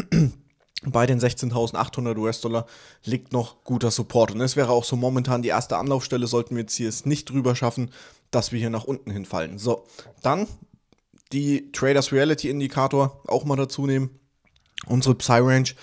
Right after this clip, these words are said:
sehr, sehr eng. Einerseits von sechzehntausendneunhundertelf und die geht bis circa sechzehntausendneunhundertvierzig. Also wir haben hier eine dreißig Dollar Range. Da seht ihr auch, wie viel Bewegung jetzt nur am Wochenende war, nämlich gar nichts.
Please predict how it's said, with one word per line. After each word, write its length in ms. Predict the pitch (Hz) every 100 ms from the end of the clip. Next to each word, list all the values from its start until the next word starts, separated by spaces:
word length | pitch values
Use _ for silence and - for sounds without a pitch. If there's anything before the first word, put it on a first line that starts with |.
| - - -
sehr, 280 | 120 117 156
sehr 240 | 156 135
eng. 320 | 135 147 151 143
Einerseits 400 | 123 135 131 127
von 160 | - 117
sechzehntausendneunhundertelf 1300 | 131 - 131 127 120 117 120 123 117 110 123 120 - - - -
und 140 | 123
die 100 | 110
geht 220 | - 117
bis 180 | - -
circa 240 | 113 110 107
sechzehntausendneunhundertvierzig. 1300 | 107 - 113 113 107 107 107 107 104 - 110 104
Also 140 | 98 104
wir 80 |
haben 100 | 107
hier 80 | 117
eine 100 | 113
dreißig 480 | 101 101 127 127 -
Dollar 240 | 117 113 110
Range. 240 | 107 120
Da 100 | 117
seht 200 | 110 120
ihr 120 | 113
auch, 180 | 98 110
wie 80 | 117
viel 260 | - 117 110
Bewegung 400 | 107 113 113 117
jetzt 160 | 110
nur 120 | 110
am 80 | 107
Wochenende 400 | 110 117 101 101
war, 100 | 98
nämlich 320 | 110 104 101
gar 220 | - 104 120
nichts. 320 | 117 -